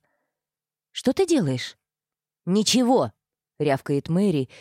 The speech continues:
и Элли задумывается, не продолжает ли Мэри на нее злиться после того, как они поругались два вечера назад. «Ты должна стучаться перед тем, как вырываться в чью-то комнату.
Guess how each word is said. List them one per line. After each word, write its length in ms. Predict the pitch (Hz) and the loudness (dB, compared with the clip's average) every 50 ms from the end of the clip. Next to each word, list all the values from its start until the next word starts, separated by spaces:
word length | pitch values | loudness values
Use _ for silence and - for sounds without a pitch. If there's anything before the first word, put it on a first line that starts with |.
| - _ _ - | -20 _ _ -4
и 260 | 160 151 147 156 190 | -2 0 2 2 2
Элли 200 | 208 214 208 190 | 2 2 0 0
задумывается, 800 | 156 165 160 151 165 226 220 202 180 165 170 160 - - - 151 | 0 0 0 0 2 2 2 2 2 2 0 0 -2 -2 -2 0
не 120 | 156 156 | 0 0
продолжает 680 | - - 156 151 156 147 147 139 175 208 220 220 160 - | 0 -2 -2 -2 -2 -2 -2 -2 -2 -2 0 -2 -2 -2
ли 100 | 165 160 | -2 0
Мэри 280 | 156 151 170 185 180 180 | 0 0 0 0 0 0
на 80 | 175 | 0
нее 340 | 165 160 160 156 151 165 175 | 2 0 0 0 0 0 -2
злиться 560 | 160 170 190 220 214 170 - - - 110 107 - - - - - _ | -2 -2 0 0 0 0 -2 -4 -4 -4 -6 -8 -14 -20 -20 -14 _
после 300 | - 147 135 - 131 123 | -4 -2 -2 -2 -2 -4
того, 260 | - - 143 151 170 | -2 0 0 0 0
как 200 | 156 143 131 - | 0 -2 -2 -2
они 160 | 143 135 139 | -2 -2 -2
поругались 560 | - - 143 143 160 160 160 135 117 120 123 123 | -2 -2 -2 0 0 -2 -2 -2 -2 -4 -6 -4
два 160 | 127 143 147 | -4 -2 -2
вечера 380 | 131 127 - - - 123 127 | -2 -4 -4 -6 -6 -6 -4
назад. 440 | 127 139 143 135 123 120 120 - - _ _ _ _ _ _ _ _ _ _ _ _ _ - | -4 -4 -4 -4 -6 -6 -8 -10 -18 _ _ _ _ _ _ _ _ _ _ _ _ _ 0
«Ты 120 | 226 233 | 2 4
должна 380 | 202 202 202 190 180 226 220 196 | 4 4 2 2 2 2 2 0
стучаться 580 | - - 233 240 - - 262 185 - - 175 | 0 0 -2 0 0 2 0 0 0 -2 -2
перед 280 | 147 - 175 156 160 - | -2 -2 -2 -2 -2 -2
тем, 200 | - 202 226 202 | 0 -2 0 0
как 160 | - 151 - | 0 -2 -2
вырываться 460 | 147 180 170 165 190 214 208 - 165 | 0 0 0 2 0 0 -2 -2 -4
в 40 | 139 | -4
чью-то 320 | - - 196 185 170 - 202 | -2 -2 -2 0 0 0 0
комнату. 560 | - - 226 170 160 151 147 - 131 120 | 0 0 0 0 0 -2 -2 -2 -4 -4